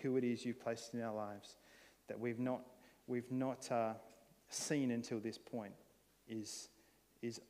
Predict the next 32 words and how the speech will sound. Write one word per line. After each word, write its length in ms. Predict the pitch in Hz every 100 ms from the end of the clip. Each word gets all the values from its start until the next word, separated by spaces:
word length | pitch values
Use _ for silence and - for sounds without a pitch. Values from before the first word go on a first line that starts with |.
| -
open 360 | 143 143 101 98 - - - - _ _ _ -
to 100 | 113
relationship 580 | 113 123 120 120 117 110
with 120 | 107
us 260 | 101 -
and 100 | 104 107
therefore 400 | 110 - 113 107
possibly 560 | - 120 - 113 117
open 400 | 107 110 113 107 101
to 60 | 101
relationship 640 | 107 107 - 104 - 110 - - - - _ _ -
with 160 | 110
Jesus 420 | - 107 101 107
in 100 | 107
us. 300 | 98 - - - - _ _ _ _ _ _ _ _ _ _ _ _ _ _ -
Show 300 | - 123 117
us, 180 | 113 -
Lord, 260 | 101 98 - - - - - - _ _ _ - - - _ _ - _
as 140 | - 127
we 80 |
recognise 600 | 120 120 120 120 113 110
that 100 | 107
you 200 | 107 123 123
are 120 | 113
establishing 640 | - - 123 139 - 131
your 160 | 120 117
kingdom 420 | - 117 113 110
on 140 | 110 107
this 240 | 107 -
earth. 200 | 95 92
We 100 | 113 107 - -
pray, 260 | 135 127